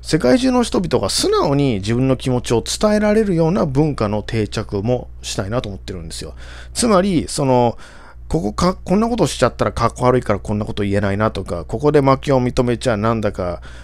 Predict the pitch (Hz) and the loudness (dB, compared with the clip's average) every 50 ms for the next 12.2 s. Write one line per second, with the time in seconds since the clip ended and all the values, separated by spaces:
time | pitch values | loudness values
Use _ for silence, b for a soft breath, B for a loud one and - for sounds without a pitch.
0 | B B - 110 104 117 123 127 117 104 - - 95 80 - - 87 82 78 - | B B -4 -2 0 0 0 0 -2 -4 -6 -8 -8 -8 -8 -8 -10 -10 -10 -10
1 | 78 78 80 76 - - - 151 180 190 196 226 233 196 196 208 - - 131 220 | -12 -12 -12 -12 -12 -4 -2 -2 0 0 0 2 2 4 4 4 4 4 2 2
2 | 247 196 - 101 - - - - 113 107 117 143 - 87 - 104 107 110 123 139 | 2 2 -2 -4 -6 -6 -6 -6 -4 -2 -2 -2 -2 -2 -2 0 0 2 2 2
3 | 147 156 160 - 320 359 330 - - 123 117 117 120 127 - - - 101 98 104 | 0 0 0 0 0 0 0 0 2 2 2 2 0 -2 -4 -6 -6 -4 -4 -4
4 | 104 98 - 101 92 - 95 92 90 - - - 104 98 92 82 - 73 78 76 | -4 -4 -6 -6 -6 -8 -10 -12 -12 -12 -10 -10 -10 -8 -8 -10 -10 -10 -12 -10
5 | - - - B B B B B B B B B B - - 190 226 247 233 247 | -10 -12 -12 B B B B B B B B B B 0 2 4 4 4 2 2
6 | 240 214 220 208 - - - 139 139 175 220 254 214 185 143 113 - 110 98 95 | 0 0 2 0 0 0 4 6 6 6 6 4 4 2 2 2 2 0 -2 -2
7 | 95 110 120 110 110 101 - 101 98 104 95 87 - 127 143 151 147 - 170 156 | -2 -2 -2 -2 -4 -4 -4 -2 -2 0 0 0 0 0 0 0 0 -2 -2 0
8 | 131 113 101 104 104 - 123 120 110 101 92 85 - - 98 110 120 107 - - | 0 -2 -2 -4 -6 -4 -4 -4 -4 -4 -4 -6 -4 -4 0 0 0 0 0 -2
9 | - 156 190 254 131 - - - - 233 247 254 214 - - - 110 98 92 92 | -4 -2 -2 -2 -4 -2 -2 0 0 0 0 -2 -4 -6 -4 -4 -2 -2 -2 -2
10 | 98 104 160 240 127 - 139 131 151 135 117 90 90 - 104 - - 104 98 95 | 0 0 0 0 0 -2 0 0 0 0 0 -2 -2 -6 -8 -6 -8 -10 -10 -8
11 | - 117 127 127 127 120 - - 92 - - 95 85 - - 139 160 165 127 85 | -8 -6 -2 -2 -2 -2 -2 -4 -8 -8 -8 -10 -10 -6 -6 -4 -4 -4 -6 -6
12 | 76 85 95 - | -6 -8 -8 -8